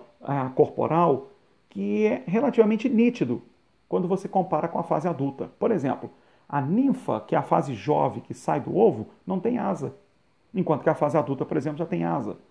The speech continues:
tá certo? Nesses insetos hemimetábulos já é uma característica básica, tá? O tamanho já é menor e ainda por cima não tem asa. Isso é a fase de ninfa. E a fase adulta já é maior e já com asa desenvolvida. Isso seria uma metamorfose incompleta, porque não tem uma formação de larva,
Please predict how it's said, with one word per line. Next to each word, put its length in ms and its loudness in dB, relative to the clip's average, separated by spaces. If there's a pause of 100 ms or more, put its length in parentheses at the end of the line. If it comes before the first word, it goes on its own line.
(380)
tá 120 -2
certo? 320 0 (300)
Nesses 400 2
insetos 720 -4
hemimetábulos 800 0
já 80 0
é 40 2
uma 100 -2
característica 420 -6
básica, 440 -2 (400)
tá? 280 0 (180)
O 100 6
tamanho 380 2
já 140 0
é 20 -2
menor 460 2 (140)
e 60 -2
ainda 140 2
por 160 0
cima 380 -2 (160)
não 160 2
tem 200 -2
asa. 360 -2
Isso 160 -4
é 40 2
a 40 -2
fase 200 -2
de 80 0
ninfa. 580 -2 (460)
E 60 -6
a 80 -2
fase 260 2
adulta 400 2
já 120 -4
é 80 -2
maior 540 2 (200)
e 80 -4
já 160 -2
com 220 -4
asa 240 -4
desenvolvida. 640 -4 (380)
Isso 160 -4
seria 200 2
uma 80 0
metamorfose 680 0
incompleta, 680 0
porque 160 -6
não 180 -2
tem 200 -2
uma 160 -4
formação 420 -2
de 120 -2
larva, 520 -2